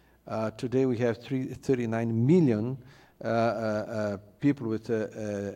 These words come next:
a, a fixed telephone, five point nine million, uh, subscribers of, uh, broadband internet, and almost, uh, one hundred ten million, uh, cellular mobile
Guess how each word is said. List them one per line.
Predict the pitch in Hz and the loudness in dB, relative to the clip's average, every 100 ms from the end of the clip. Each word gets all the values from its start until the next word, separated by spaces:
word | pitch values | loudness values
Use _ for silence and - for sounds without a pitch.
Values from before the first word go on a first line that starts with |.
| - | -8
a, | 101 | -10
a | |
fixed | 92 - 147 - 104 - | -6 0 0 0 -6 -4
telephone, | 139 139 127 - 101 113 131 135 | -4 -4 -4 -4 -4 -4 -6 -6
five | - 127 123 | -2 -2 -2
point | - 117 120 - | -4 -2 -2 -6
nine | 110 104 104 107 107 107 107 110 120 110 110 110 | -6 -6 -8 -8 -10 -10 -6 0 0 0 0 0
million, | 131 117 113 117 113 - - - - _ | 2 2 0 -2 -8 -20 -20 -20 -20 _
uh, | 120 113 110 104 - - - - - | -2 0 0 -2 -6 -14 -14 -14 -14
subscribers | - 151 135 - - 139 120 107 98 98 | -4 -4 -2 -4 2 4 4 0 -4 -8
of, | 107 127 110 104 113 | -6 0 0 0 -2
uh, | 107 | 0
broadband | 117 123 107 110 107 - | 2 2 2 -2 -2 -2
internet, | 131 131 156 143 147 143 - _ - _ _ _ | -4 0 0 0 -2 -6 -18 _ -20 _ _ _
and | 117 120 120 120 123 _ | -4 0 0 -4 -10 _
almost, | 151 151 143 135 135 - | 2 2 4 2 0 0
uh, | 139 | 0
one | - 151 131 | 0 2 2
hundred | 123 120 120 110 | 4 2 0 -2
ten | - 127 117 | 0 0 4
million, | 127 117 107 113 113 - - - _ 107 | 4 2 0 -6 -8 -14 -20 -20 _ -10
uh, | |
cellular | 104 - 127 113 104 | -8 -4 -2 0 0
mobile | 113 117 104 104 104 | 0 -2 0 0 -2